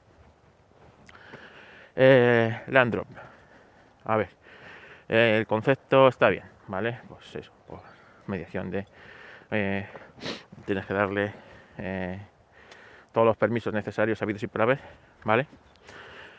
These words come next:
Y, bueno, pues tiene una sección de búsqueda. Él busca otro teléfono cercano que tiene la misma aplicación y a partir de ahí, pues le mandas, le envías cosas, ¿vale? Está bien. Pero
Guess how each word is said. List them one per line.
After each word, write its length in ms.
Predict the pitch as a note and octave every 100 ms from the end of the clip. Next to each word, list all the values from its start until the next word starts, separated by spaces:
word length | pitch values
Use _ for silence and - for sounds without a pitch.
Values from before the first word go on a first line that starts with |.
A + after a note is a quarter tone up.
| - -
Y, 320 | B2+ C#3 D3+ C#3 - -
bueno, 220 | G#2+ G#2+
pues 160 | G2+ -
tiene 200 | G2+ G2+
una 460 | F#2 F#2 F#2+ G#2+ - - - - -
sección 340 | G2 - G#2
de 40 |
búsqueda. 460 | G#2 A#2 - A2+ C#3 _ - - - - -
Él 160 | F#2+
busca 400 | G2+ A2 - F#2
otro 460 | F#2+ F#2 G2 G2+ G2
teléfono 360 | F2+ G#2 G2+
cercano 360 | F#2 G2+ A#2+ G#2+
que 100 | F#2+
tiene 160 | F2+ F#2+
la 80 |
misma 180 | F#2+ F#2+
aplicación 560 | F#2+ G2 G#2+ C#3 D#3 D#3 - - -
y 100 | F2+
a 80 | F2
partir 300 | F2+ F2 F2
de 80 | G2
ahí, 160 | B2 - - - - - - - -
pues 160 | - G2
le 80 | F#2+
mandas, 400 | F2 D#2+ - -
le 100 | -
envías 260 | F#2+ E2+ -
cosas, 320 | - - - _ _ -
¿vale? 240 | G2 B2+ _ _ _ _ _ -
Está 260 | G#2+ -
bien. 140 | - - _ - - - - - - - - _
Pero 420 | - A#2+ A#2 A#2+